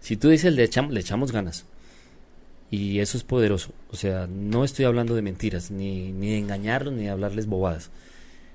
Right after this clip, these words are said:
Es que su merced compruebe, ¿vale? Porque aquí se vale es comprobando. ¿Listo? Entonces, es muy bonito, o sea, eso es adelantarse, no es un déjà vu. Después vamos a explicar qué es un déjà vu, ¿listo? Pero entonces ahorita estás viendo,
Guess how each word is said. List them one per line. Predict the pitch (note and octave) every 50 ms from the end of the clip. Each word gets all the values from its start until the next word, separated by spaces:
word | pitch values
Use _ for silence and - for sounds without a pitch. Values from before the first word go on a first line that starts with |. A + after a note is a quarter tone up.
| - - -
Es | A2+ -
que | - B2
su | B2 B2
merced | G#2+ G2 - G2+
compruebe, | - - A2 G2 - - G#2+ G2 F2 E2 D#2+ - - - - - - - - -
¿vale? | - G#2 G#2 A#2 C#3+ D3 - -
Porque | - A2 F#2 - G2+
aquí | - - -
se | - A#2+
vale | A2+ A2 G#2
es | G2+ -
comprobando. | - A2+ G2+ - - F2+ F2 D#2+ D#2+ E2 - - - - - - -
¿Listo? | - B2+ C3 - - E3 E3 - - -
Entonces, | A#2+ G#2 F#2 - A2 A2 G2 A2 A#2 A2+ A2 - - - - - - - - - - - - -
es | B2 G#2 A2
muy | B2 A#2
bonito, | G#2 A#2 G#2 G2 F2+ - - - - - - -
o | A2+
sea, | G2 - G2 F#2 F2 E2+ E2 E2+ F2 - - - - - - - - - - - - -
eso | C#3+ C3 C3+ C3+ - - E3 F3 F3 E3+
es | - G#2 - -
adelantarse, | B2 A#2+ A2+ G#2+ F#2+ F2+ E2+ - G2 F2+ - -
no | - B2 B2 C3+
es | C#3+ A#2 -
un | D3 C3
déjà | C3 A#2+ G#2+ G2 F#2+
vu. | F#2+ G#2+ - - - - B1 - -
Después | - - - - D#3+ D#3
vamos | D#3+ D#3+ C#3+
a | D3
explicar | B2 - A#2 A2 - A2
qué | - -
es | A#2 -
un | B2 A#2
déjà | G#2+ G#2+ G2+ F2+
vu, | E2 D#2+ - -
¿listo? | - A2+ A#2 - D#3 - - - - - - - - -
Pero | - A2+
entonces | B2 A2+ C#3+ C#3+ D#3+ D#3 D3
ahorita | A#2+ A#2+ A2+ - - A2 - - - - - - - - - - - - - - - - - - - - - -
estás | - B2+ - - - D#3+ D#3 -
viendo, | D3+ D3+ D3 C3+ B2 A2+ C3+ C3+